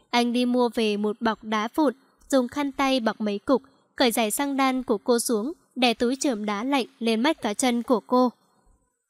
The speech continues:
"Tiêu xương trước, lát nữa trở về lại bôi thuốc." Anh vừa giải thích, vừa dùng hai ngón tay xảo diệu,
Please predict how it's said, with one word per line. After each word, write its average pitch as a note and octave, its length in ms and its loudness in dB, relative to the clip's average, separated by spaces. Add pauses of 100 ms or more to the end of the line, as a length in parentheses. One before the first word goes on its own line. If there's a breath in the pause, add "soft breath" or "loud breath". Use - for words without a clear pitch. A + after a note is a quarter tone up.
(120)
"Tiêu C4 160 8
xương B3+ 260 0
trước, D#4+ 260 0 (180)
lát C4+ 160 4
nữa C4 180 2
trở B3+ 180 0
về G#3+ 260 -2
lại A3 200 -2
bôi A#3 180 2
thuốc." D#4+ 260 -2 (540)
Anh A#3+ 220 2
vừa G#3+ 200 -2
giải A3 200 -4
thích, F4+ 220 0 (280)
vừa C#4 140 4
dùng B3 200 0
hai D4+ 180 -2
ngón A#3 220 -2
tay C#4 280 -2
xảo C4 280 -4
diệu, A#3 240 -2